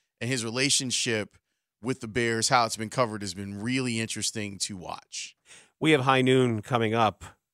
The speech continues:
Speaker 2: There is an imprint in the concrete not far from my home that is being called something that I think is a misnomer. It's apparently now known as Chicago Rat Hole.
Speaker 1: I'm, I'm,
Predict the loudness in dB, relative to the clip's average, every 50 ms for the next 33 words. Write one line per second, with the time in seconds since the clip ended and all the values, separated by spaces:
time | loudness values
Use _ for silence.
0 | _ _ _ _ _ _ -2 0 2 2 2 0 0 0 0 0 -2 -2 -4 -6
1 | -6 -6 -6 -4 -2 0 0 0 0 -2 -2 -2 -2 -2 -4 -4 -4 -4 -2 -4
2 | -4 -6 -4 -2 0 0 0 -2 -2 -4 -4 -4 -4 -4 -2 -2 -2 -2 -2 -6
3 | -6 -2 0 2 2 2 2 0 -2 -2 -2 -2 -2 0 -2 -2 -4 -6 -6 -4
4 | -4 -2 -2 -2 -4 -6 -6 -4 -2 -2 0 0 -2 -2 -4 -6 -8 -10 -8 -6
5 | -6 -4 -4 -6 -8 -8 -8 -6 -6 -6 -8 -6 -4 -2 0 0 -2 -2 -4 -4
6 | -4 -4 -2 -4 -2 -2 -2 -4 -6 _ _ _ _ -6 -4 -4 -4 -6 -6 -6
7 | -4 -4 -6 -6 -8 -8 -6 -4 -4 -4 -4 -4 -4 -4 -4 -4 -4 -4 -4 -6
8 | -6 -4 -2 -2 -2 -2 -4 -8 -12 -14 _ _ _ _ _ _ _ -14 -12 -10
9 | -10 -6 -4 -2 -2 0 0 -2 -2 0 0 2 2 2 2 0 0 0 0 -2
10 | -2 -4 -4 -6 -6 -8 -4 2 6 6 8 8 6 6 6 6 6 6 4 2
11 | 0 2 4 6 8 8 6 4 0 -6 -20 _ _ 2 6 6 8 8 6 4
12 | 2 -2 -4 -8 -12 -20 _ _ _ _ _ _ _ _ _ _ _ _ _ _
13 | _ -20 -20 _ _ _ _ _ _ _ _ _ _ _ _ _ _ _ -20 _
14 | _ _ _ _ _ _ _ _ _ _ _ _ -12 -12 -12 -10 -12 -12 -14